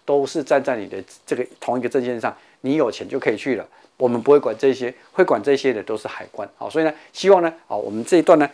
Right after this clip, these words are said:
啊，让你对于这个日文的这个日本留学语言学校或是专门学校的申请呢，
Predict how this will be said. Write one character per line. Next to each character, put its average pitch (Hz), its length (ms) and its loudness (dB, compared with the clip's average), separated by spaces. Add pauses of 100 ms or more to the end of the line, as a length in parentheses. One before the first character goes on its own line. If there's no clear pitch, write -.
(140)
啊， 113 220 -6
让 147 180 4
你 98 140 -8 (160)
对 143 160 0
于 117 40 -4
这 147 120 -4
个 135 100 2
日 170 400 0
文 95 300 -4
的 120 120 2
这 175 140 -4
个 147 140 -2 (180)
日 214 180 2
本 107 240 0
留 117 160 0
学 113 200 -4
语 104 120 -8
言 104 100 -4
学 117 100 -4
校 135 100 6
或 135 80 4
是 131 100 0
专 135 180 0
门 123 120 -6
学 - 80 -8
校 131 60 0
的 120 60 0
申 127 140 -6
请 113 140 -10
呢， 92 60 -18